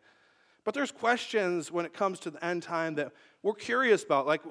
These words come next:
I, I've always been curious about, you know, the, the mark of the beast, six six six, and, like, what does that mean? Who does that refer to? What does that refer to? Like, is it a literal thing or is it a figurative thing? And, like, is that person alive or, or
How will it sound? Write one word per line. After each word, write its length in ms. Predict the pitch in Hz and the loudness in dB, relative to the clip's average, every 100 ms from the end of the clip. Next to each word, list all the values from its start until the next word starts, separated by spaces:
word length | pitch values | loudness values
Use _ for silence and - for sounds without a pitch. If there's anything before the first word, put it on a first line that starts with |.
| - | -8
I, 240 | 180 196 | -2 2
I've 100 | 208 | 4
always 240 | 233 226 196 | 6 4 4
been 140 | 180 | -2
curious 360 | 180 180 165 143 | -2 -2 -2 -2
about, 320 | 143 147 - _ _ _ _ 139 | -2 -2 -2 _ _ _ _ -10
you 60 | |
know, 60 | 135 | -8
the, 120 | 131 127 | -8 -8
the 80 | 135 | -6
mark 280 | 139 180 180 | 2 2 2
of 60 | |
the 60 | 151 | -2
beast, 540 | 127 135 101 - - | -2 -4 -6 -18 -12
six 180 | - - | -8 -6
six 220 | - 143 | -6 -8
six, 300 | - 127 - | -10 -12 -12
and, 80 | 123 | -14
like, 160 | 120 113 | -12 -14
what 200 | 135 160 | -8 -4
does 140 | 226 208 | 0 2
that 180 | - 160 | 2 2
mean? 380 | 175 180 131 | 0 0 -2
Who 180 | 120 214 | -2 -4
does 160 | 220 196 | -2 -2
that 240 | 196 156 | -2 -2
refer 380 | 156 - 180 165 | -8 -4 -2 -2
to? 180 | 151 131 - - - | -4 -8 -10 -20 -4
What 260 | 170 269 | 4 4
does 160 | 247 175 | 4 4
that 300 | 185 160 - | 4 4 -2
refer 380 | - 147 156 151 | -6 -4 0 0
to? 160 | 156 139 | 0 0
Like, 200 | 139 160 | 0 -2
is 120 | 151 | -2
it 80 | 147 | -2
a 80 | |
literal 500 | 131 170 220 226 214 | 2 4 6 8 6
thing 380 | 208 214 208 196 | 6 2 4 2
or 160 | 147 139 | 0 -4
is 100 | 135 | -6
it 80 | 127 | -8
a 40 | |
figurative 520 | - 226 220 202 190 | 2 2 4 2 2
thing? 340 | 190 196 190 175 - - - | 2 2 2 0 -10 -20 -8
And, 160 | 156 156 | -4 -2
like, 180 | 143 139 _ | -2 -4 _
is 140 | 156 143 | -8 -4
that 180 | 147 | -4
person 240 | - 170 156 | -4 -6 -4
alive 760 | 139 151 190 208 208 202 170 | -4 2 4 6 6 4 2
or, 220 | 139 135 127 | 0 -4 -4
or 280 | 143 - | -8 -8